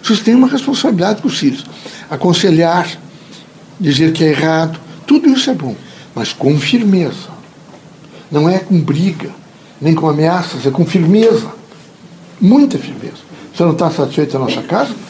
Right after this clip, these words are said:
A, a porta da rua é a serventia da casa. Pegue sua mala e vai embora. Aqui tem hora pra chegar, tem hora pra, pra dormir, tem hora pra comer. Fora disso não é possível."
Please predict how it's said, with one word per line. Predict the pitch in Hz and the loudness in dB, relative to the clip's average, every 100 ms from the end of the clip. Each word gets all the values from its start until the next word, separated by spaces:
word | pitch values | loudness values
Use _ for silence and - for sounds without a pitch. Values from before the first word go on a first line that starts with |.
| - - - - | -20 -20 -20 -20
A, | - - - - | -20 -20 -20 -18
a | |
porta | - 156 151 - | -4 -2 -2 -4
da | 139 127 | -8 -8
rua | 139 208 | -4 -4
é | |
a | 208 | -2
serventia | 240 240 214 226 | -4 -2 -4 -6
da | 226 | -8
casa. | - - - - - - - - - | -12 -18 -20 -20 -20 -20 -20 -20 -4
Pegue | 190 160 135 | -2 0 -4
sua | - 131 | -6 -6
mala | 120 165 | -4 -4
e | 214 | -4
vai | 254 | -6
embora. | 202 - - - - - - - - - - - | -10 -16 -20 -20 -20 -20 -20 -20 -20 -20 -20 -6
Aqui | 170 170 - 220 262 - - - | -4 -4 0 2 2 0 -12 -2
tem | 196 | 0
hora | 180 175 | 2 2
pra | 160 160 | -2 -4
chegar, | 139 127 175 202 | -4 0 0 0
tem | 196 160 | -2 -2
hora | 151 135 | -2 -2
pra, | - - - - - | -8 -10 -8 -6 -4
pra | 143 | -2
dormir, | 135 110 151 208 208 | 0 2 4 2 2
tem | 165 | 0
hora | 160 | 0
pra | 156 | 0
comer. | 135 - 180 226 - - - | -6 0 0 0 -6 -14 -18
Fora | - 208 240 214 | -2 2 2 2
disso | 160 233 262 | 2 0 0
não | 285 | -2
é | |
possível." | 277 - 156 - | -4 -4 -8 -8